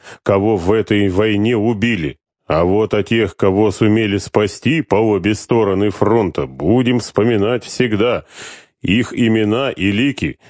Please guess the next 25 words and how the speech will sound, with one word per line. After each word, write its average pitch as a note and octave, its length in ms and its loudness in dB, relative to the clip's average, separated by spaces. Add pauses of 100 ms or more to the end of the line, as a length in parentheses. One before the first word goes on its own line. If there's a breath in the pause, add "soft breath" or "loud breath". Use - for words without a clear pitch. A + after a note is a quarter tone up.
(200 soft breath)
будут A#2+ 480 0
нам A2+ 220 2
служить A#2 480 0
оправданием G#2+ 840 0
перед A2 300 0
собственной G2+ 580 0
совестью. E2 640 -4 (500)
А D#2+ 240 0
что, - 500 -2
разве F2+ 600 0
после F#2+ 420 0
этой F#2 280 0
войны G2 460 0
нам G2+ 240 0
еще G2 400 0
будет G2 380 2
за G2 180 0
что-то G#2 540 0
оправдываться? F#2 840 -4 (800 soft breath)
Перед G#2+ 460 0
кем B2 280 -2
и D#2+ 280 -2
с - 120 -6
какой A2+ 380 0
стати? A2 600 -4